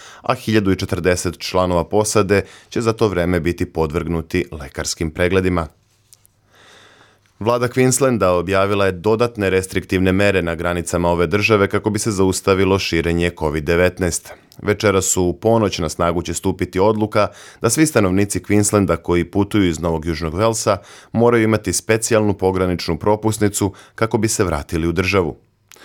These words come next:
Također, svi stanovnici Queenslanda koji dolaze iz žarišnih područja u Australiji morat će najpre da provedu četrnaest dana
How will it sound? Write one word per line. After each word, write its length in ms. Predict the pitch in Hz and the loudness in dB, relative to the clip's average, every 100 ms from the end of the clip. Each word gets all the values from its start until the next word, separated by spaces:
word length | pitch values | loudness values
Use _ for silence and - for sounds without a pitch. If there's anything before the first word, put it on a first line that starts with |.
| - _ | -20 _
Također, 380 | - - 104 101 | -4 0 0 0
svi 140 | - | -2
stanovnici 500 | 110 101 98 98 95 | 0 2 4 2 0
Queenslanda 560 | - 104 104 107 101 87 | 0 0 2 2 2 2
koji 220 | - 85 | 0 0
dolaze 420 | 85 87 87 85 | 2 2 0 0
iz 100 | 87 | -2
žarišnih 540 | 82 87 101 95 - 80 | 0 0 2 0 -4 -4
područja 540 | 87 87 85 76 80 | 0 2 0 -2 -2
u 40 | 76 | -2
Australiji 680 | 73 - 104 104 104 98 - - - | -2 -2 0 2 2 -2 -6 -18 -10
morat 260 | 98 110 113 | 0 2 2
će 140 | 113 | 0
najpre 360 | 98 90 90 92 | 0 -2 -2 -2
da 120 | 87 | -2
provedu 460 | 87 95 82 78 82 | -2 -2 0 -2 -4
četrnaest 560 | - 85 90 76 78 | -6 -6 -6 -6 -6
dana 380 | 73 69 73 78 | -8 -8 -4 -6